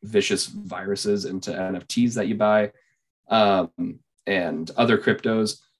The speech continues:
But that being said, you know, I think there's gonna be a really big shakeout eventually, and you're gonna see a lot of people win and a lot of people lose, kinda like the dot-com bubble in the early two thousands. And yeah, I, I don't think it's all a scam. At the very least, the technology of smart contracts and blockchain and daos alone, I think,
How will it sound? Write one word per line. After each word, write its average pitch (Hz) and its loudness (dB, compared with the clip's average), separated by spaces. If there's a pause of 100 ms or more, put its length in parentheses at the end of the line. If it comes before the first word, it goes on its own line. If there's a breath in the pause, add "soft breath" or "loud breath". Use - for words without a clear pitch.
(180)
But 131 6
that 147 6
being 170 2
said, 147 0
you 127 2
know, 123 2
I 117 0
think 120 -4
there's 120 -4
gonna 120 -2
be 110 0
a 101 0
really 101 -2
big 95 -4
shakeout 107 -2
eventually, 120 -2
and 120 2
you're 101 -2
gonna 95 -4
see 98 -6
a 95 -2
lot 92 -4
of - -8
people 95 -2
win 101 2
and 110 -2
a 101 -4
lot 92 -6
of 98 -12
people 92 -6
lose, 101 -2
kinda 98 -6
like 87 -6
the 82 -10
dot-com 92 -8
bubble 98 0
in 92 -4 (160)
the 87 -10
early 92 -6
two 90 -8
thousands. 107 -4 (760 soft breath)
And 104 2 (340)
yeah, 113 2
I, 110 2
I - 2
don't 131 0
think 135 0
it's - -4
all 120 2
a - -2
scam. 107 -2
At 101 -12
the - -8
very 107 2
least, 104 -2
the 98 -10
technology 110 0
of 98 -2
smart - -4
contracts 107 0
and 98 -2
blockchain 98 -4
and 92 -2
daos 101 -2
alone, 101 0
I 90 -10
think, - -10